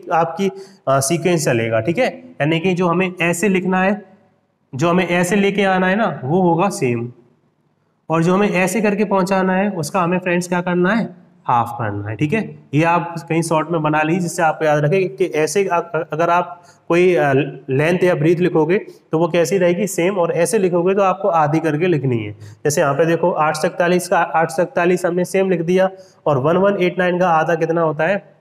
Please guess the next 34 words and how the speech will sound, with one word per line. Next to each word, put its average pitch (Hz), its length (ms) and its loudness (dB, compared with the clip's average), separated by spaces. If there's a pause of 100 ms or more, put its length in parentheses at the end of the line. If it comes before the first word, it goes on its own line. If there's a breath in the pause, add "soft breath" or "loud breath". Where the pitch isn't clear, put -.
(100)
पाँच 143 220 2
सौ 208 120 -2
चौरानवे, 151 520 0
वो 147 200 2
लिख 139 160 0
दिया, 165 540 -2
और 139 100 2
ये 160 100 2
size 151 280 0
बन 143 140 0
गया 151 300 -2
ए 151 100 0
वन 120 160 0
का, 107 520 -10
ठीक 147 100 -4
है 185 80 2
ना। 240 260 -2 (160)
ए 147 80 2
वन 165 220 2
ड्राइंग 151 240 2
sheet 160 220 -2
होती 156 180 0
है, 175 40 2
उसका 165 160 -2
size 147 280 2
कितना 160 220 -2
होता 170 160 0
है, 220 60 -2
फ़ाइव 139 280 0
नाइन 151 180 0
फ़ोर 202 220 -2
एट 139 240 -2
फ़ोर 120 180 -4
वन। 120 220 -4